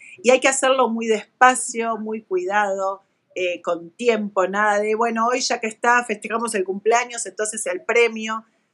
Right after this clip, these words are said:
Es como que no, ¿no? Hay que, primero no es ningún premio, tiene que ser algo deseado, que puede ser en partes, en días, en meses, en años,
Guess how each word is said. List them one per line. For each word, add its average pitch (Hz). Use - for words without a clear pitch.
Es 220
como 226
que 196
no, 190
¿no? 196
Hay 214
que, 196
primero 226
no 226
es 190
ningún 185
premio, 254
tiene 196
que 180
ser 190
algo 190
deseado, 220
que -
puede 196
ser 202
en 185
partes, 220
en 170
días, 226
en 170
meses, 214
en 170
años, 254